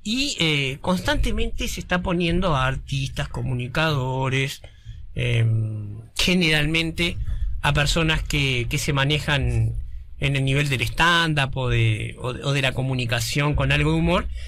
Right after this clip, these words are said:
en el banquillo, porque se manejan fuera de estos códigos de lo que se ha dado a llamar políticamente correcto. Eh, a mi juicio,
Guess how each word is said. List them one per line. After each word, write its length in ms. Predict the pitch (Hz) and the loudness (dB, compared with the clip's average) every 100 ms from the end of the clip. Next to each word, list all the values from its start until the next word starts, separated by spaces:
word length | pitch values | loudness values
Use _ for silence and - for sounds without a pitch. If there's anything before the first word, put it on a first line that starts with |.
| - | -6
en 120 | 190 240 | -2 0
el 100 | 240 | 2
banquillo, 480 | 240 - 269 302 330 - - - - - | 0 -2 -4 -2 -4 -8 -20 -20 -10 0
porque 320 | 302 311 311 | 0 2 0
se 140 | - 254 | 0 0
manejan 400 | 226 233 240 220 | 0 0 -2 -2
fuera 200 | 240 208 | 0 0
de 60 | |
estos 180 | 185 240 | 0 -2
códigos 400 | - 240 240 233 | 0 0 2 0
de 80 | 196 | 2
lo 120 | 185 | 0
que 120 | 185 175 | 0 0
se 160 | 180 | 2
ha 60 | 170 | 4
dado 140 | 185 180 | 4 4
a 40 | |
llamar 340 | 175 156 180 - | 4 2 -2 -2
políticamente 760 | 180 196 185 175 147 151 147 143 | -2 0 0 -2 0 -2 -4 -4
correcto. 460 | 120 117 117 - _ _ _ _ _ _ _ _ _ _ _ - | -4 -6 -10 -20 _ _ _ _ _ _ _ _ _ _ _ -4
Eh, 240 | 180 185 | -4 0
a 100 | 190 | 2
mi 140 | 233 262 | 2 2
juicio, 560 | - 294 - 311 - | 2 2 2 0 -2